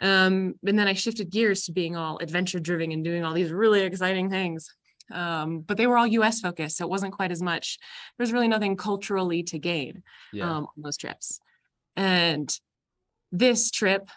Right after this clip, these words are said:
Speaker 1: was an extension. This was, I wanted it to be, my original plan was I wanted to go to Mongolia and spend two months cycling, like, a thousand four hundred miles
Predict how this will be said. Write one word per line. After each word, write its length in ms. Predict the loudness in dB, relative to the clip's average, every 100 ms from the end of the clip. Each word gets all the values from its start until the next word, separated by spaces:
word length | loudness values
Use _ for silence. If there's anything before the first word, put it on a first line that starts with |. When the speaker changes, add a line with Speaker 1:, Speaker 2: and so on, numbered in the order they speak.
| -6
Speaker 1:
was 260 | -2 0 -2
an 180 | -6
extension. 580 | -4 0 2 4 2 0
This 180 | -2 0
was, 160 | 0 -2 -4
I 80 | -2
wanted 300 | 2 4 4
it 160 | 2 -2
to 100 | -4
be, 360 | -2 0 -2 -4
my 160 | -4
original 380 | -2 -4 -4 -4
plan 260 | -4 -4 -4
was 120 | -4
I 60 | -4
wanted 300 | -2 -4 -4
to 60 |
go 160 | -2 0
to 80 | 2
Mongolia 680 | 2 2 0 0 -4 -6 -8 -16 -20 -20 -20 _
and 460 | -2 0 2 0 -6 -10 _ _ _
spend 640 | -6 0 2 4 2 0 -4 -14 _
two 120 | 2 4
months 560 | 6 2 0 -2 -2 -8 -2
cycling, 580 | 0 0 -2 -4 -4 -8 -12 -18 -20 _ -14
like, 180 | -12 -10
a 80 | -10
thousand 460 | -4 2 2 2 -2
four 240 | 0 0
hundred 280 | 0 -2 -2
miles 480 | -4 -4 -4 -6